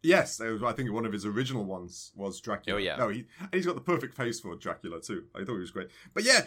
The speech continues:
Speaker 1: they, I can't, <laughs> I, I, I really can't picture Christopher Lee just, like, in a gaming studio doing the voiceovers.
Speaker 2: No.
Speaker 1: Like, you know,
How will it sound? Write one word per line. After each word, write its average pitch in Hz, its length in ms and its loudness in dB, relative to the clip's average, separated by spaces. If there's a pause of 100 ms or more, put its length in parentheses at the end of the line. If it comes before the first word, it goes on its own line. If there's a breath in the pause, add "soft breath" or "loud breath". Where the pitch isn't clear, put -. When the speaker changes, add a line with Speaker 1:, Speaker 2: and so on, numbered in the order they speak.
(160)
Speaker 1:
they, 214 160 2 (140)
I - 60 4
can't, - 420 2
<laughs> - 60 0
I, 165 240 6
I, 165 160 6 (400 loud breath)
I 175 100 6
really 208 380 6
can't 175 400 4
picture 165 360 4
Christopher 165 460 -2
Lee 139 320 2
just, 135 180 -4
like, 127 220 2
in 127 80 0
a 117 60 0
gaming 123 420 2
studio 127 420 2
doing 120 220 2
the 113 60 0
voiceovers. 120 720 -2 (180)
Speaker 2:
No. 101 140 0
Speaker 1:
Like, 95 280 4 (480 loud breath)
you 147 180 -2
know, 107 260 0